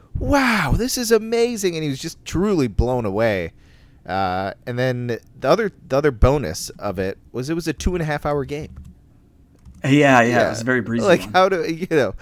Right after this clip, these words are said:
Speaker 1: like I said, it was perfect. I don't think you could ask for a better situation for a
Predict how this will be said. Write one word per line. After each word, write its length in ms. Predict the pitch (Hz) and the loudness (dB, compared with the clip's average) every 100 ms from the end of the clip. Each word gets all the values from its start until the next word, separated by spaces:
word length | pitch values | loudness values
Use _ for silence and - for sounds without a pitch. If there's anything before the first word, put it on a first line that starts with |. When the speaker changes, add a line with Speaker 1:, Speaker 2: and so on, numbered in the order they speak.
| - - | -10 -4
Speaker 1:
like 140 | 233 | 0
I 80 | 196 | 2
said, 240 | - 185 | 4 4
it 20 | |
was 160 | 113 113 | 2 2
perfect. 520 | - 208 - - _ - | 2 2 0 -14 _ -4
I 140 | 156 | 0
don't 160 | 165 175 | 2 0
think 140 | 165 | -6
you 80 | 147 | -4
could 160 | 143 117 | -6 -4
ask 360 | 120 123 - | -2 -4 -6
for 200 | - 110 | -6 -4
a 60 | 107 | -4
better 280 | 107 107 98 | -4 -6 -8
situation 760 | - 110 101 98 98 95 90 | -8 -8 -4 -4 -6 -10 -12
for 280 | - 95 90 | -12 -8 -6
a 180 | 85 | -8